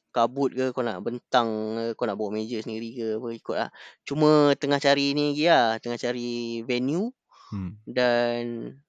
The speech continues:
Speaker 1: ah, tu lah, nak, mungkin nak kena minta kelulusan majlis ke apa macam tu lah kot.
Speaker 2: Okey, so kalau, kalau jadi, kau mesti ada kan kat sana?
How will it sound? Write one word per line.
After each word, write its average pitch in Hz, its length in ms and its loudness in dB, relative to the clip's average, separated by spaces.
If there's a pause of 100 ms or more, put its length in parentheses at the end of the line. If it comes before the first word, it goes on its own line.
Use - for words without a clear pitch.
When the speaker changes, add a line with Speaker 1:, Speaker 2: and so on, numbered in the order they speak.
(140)
Speaker 1:
ah, 117 480 -6
tu 160 160 0
lah, 123 160 0
nak, 101 160 -6
mungkin 123 320 -2
nak 110 160 -4
kena 123 320 -4
minta 120 320 -6
kelulusan 120 560 -6
majlis 127 400 -6
ke 123 160 -6
apa 131 80 -10
macam 127 240 -6
tu 127 80 -6
lah 127 80 -4
kot. 135 200 -10 (920)
Speaker 2:
Okey, 101 400 -12
so 120 240 -4
kalau, 113 320 2
kalau 113 160 0
jadi, 123 380 -4 (340)
kau 131 160 2
mesti 120 240 2
ada 117 220 4
kan 135 160 2
kat 98 100 -6
sana? 110 200 -4